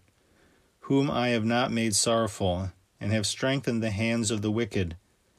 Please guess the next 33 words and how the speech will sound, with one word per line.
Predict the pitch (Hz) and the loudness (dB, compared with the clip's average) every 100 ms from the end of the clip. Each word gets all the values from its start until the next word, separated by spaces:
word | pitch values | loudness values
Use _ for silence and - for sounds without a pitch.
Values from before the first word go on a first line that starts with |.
| _ _ - | _ _ -6
that | 101 | -2
he | 127 | 0
should | 117 120 | 0 -2
not | 120 127 131 | 0 0 0
return | 120 - 113 98 95 | -2 0 0 2 0
from | - 101 | -2 0
his | 104 98 | 0 0
evil | 113 107 98 | 0 0 0
way | 95 92 98 | 0 0 0
and | 98 | 0
live. | 107 104 85 - _ _ _ _ _ _ | 0 0 -2 -8 _ _ _ _ _ _
Therefore | - 104 98 120 107 92 90 - - | -2 -2 0 0 2 2 0 -6 -4
you | 104 | -2
shall | - 113 | 0 0
not | 107 113 117 | 2 2 0
see | - - 110 | -2 -2 -2
vain | 107 110 113 | 0 0 -2
things, | 107 104 101 101 104 | -2 -2 0 0 0
nor | 110 | 0
divine | 107 104 113 123 | 0 0 0 2
divinations | 117 123 123 123 120 - 104 | 2 0 0 0 -2 -2 -2
any | - 110 120 | -2 -2 0
more, | 107 95 90 - _ - _ | 0 0 -2 -6 _ -20 _
and | 104 117 | -2 4
I | 131 | 6
will | 131 | 6
deliver | 123 123 147 135 | 4 2 2 2
my | 123 113 | 2 0
people | - 98 98 95 98 | 0 -2 0 -2 0
out | 104 | 0
of | 101 | 0
your | 104 98 | 0 0
hand, | 101 95 90 | 0 0 -2